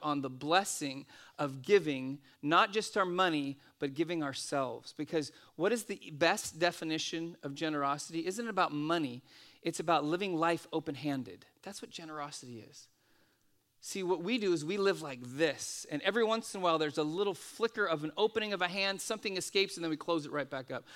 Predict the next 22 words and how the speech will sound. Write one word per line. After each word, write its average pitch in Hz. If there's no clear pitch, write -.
But 170
what 202
if 254
we 240
lift, 196
lived 175
open-handed 170
with 143
our 131
time, 202
with 160
our 143
resources, 185
with 156
our 156
inconveniences, 202
everything 202
are 156
just 165
out 202
there? 143
Why? 151